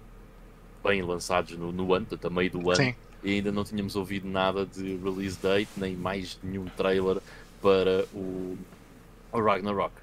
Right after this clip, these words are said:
Speaker 1: Eh, mas, eh, a Sony veio,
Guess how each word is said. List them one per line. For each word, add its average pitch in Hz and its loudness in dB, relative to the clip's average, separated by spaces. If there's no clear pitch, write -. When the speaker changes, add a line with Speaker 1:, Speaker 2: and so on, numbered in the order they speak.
Speaker 1:
Eh, 107 4
mas, 214 4
eh, 123 2
a 135 2
Sony 151 6
veio, 160 6